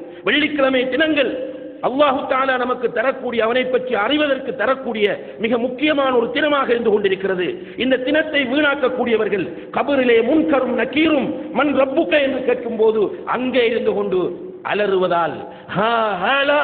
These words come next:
அதிரி, எனக்கு தெரியாதே, தெரியாது" என்று கத்துவதால் என்ன பிரயோசனம் சகோதரிகளே? யார்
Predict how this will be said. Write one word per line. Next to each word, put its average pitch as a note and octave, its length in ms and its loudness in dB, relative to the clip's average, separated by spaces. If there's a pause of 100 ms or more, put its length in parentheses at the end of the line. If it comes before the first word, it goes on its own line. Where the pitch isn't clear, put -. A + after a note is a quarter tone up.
அதிரி, C#4 280 0 (360)
எனக்கு C4+ 380 -2
தெரியாதே, E4+ 500 4 (100)
தெரியாது" A#3+ 320 -2
என்று G3+ 260 -2
கத்துவதால் G#3 520 -4
என்ன D#4+ 140 2
பிரயோசனம் A3+ 540 0
சகோதரிகளே? E3 420 -4 (600)
யார் F#3 260 2